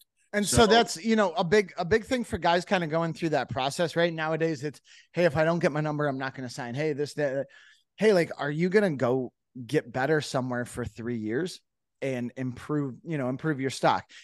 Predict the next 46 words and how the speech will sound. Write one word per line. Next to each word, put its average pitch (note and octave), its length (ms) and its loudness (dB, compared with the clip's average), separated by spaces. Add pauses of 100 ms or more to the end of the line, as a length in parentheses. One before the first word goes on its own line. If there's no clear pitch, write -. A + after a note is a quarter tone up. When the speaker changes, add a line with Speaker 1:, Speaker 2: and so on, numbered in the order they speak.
(160)
Speaker 1:
And E3 200 0
the, D#3 260 4
the C#3 100 -4
big D#3 240 2
thing E3 200 0
is C#3 120 0
always, C#3 380 2
you D3 100 -4
know, B2 300 -4 (240)
our C3+ 140 -4
guys C#3 240 0
talk C#3 180 4
about A#2 220 -2
the A#2 80 -12
clock, F#2+ 360 -2
right? G#2+ 220 -2
You A2+ 80 -8
can A2+ 140 -8
never C3+ 220 -2
go B2 140 0
back B2 300 4
and A2+ 180 -4
age. A2+ 440 -4 (400)
The C3 280 -6
organizations C#3+ 880 -2
are C3 100 2
always, C#3 380 4 (320)
"Hey, E3+ 240 2
if C3+ 140 -6
you D#3 80 0
were D3 80 -2
here D3+ 160 -4
three D#3 260 -6
years C#3+ 240 0
earlier, B2+ 420 0
you'd A#2 160 -4
have A#2+ 140 -6
more B2 220 -10
chances," A2+ 420 -12
this, A#2 180 -6
that, B2 200 -4
the A#2+ 120 -4
other A#2 200 -4
thing. A#2 240 -6
Well, B2 100 -4
like, A#2+ 220 -6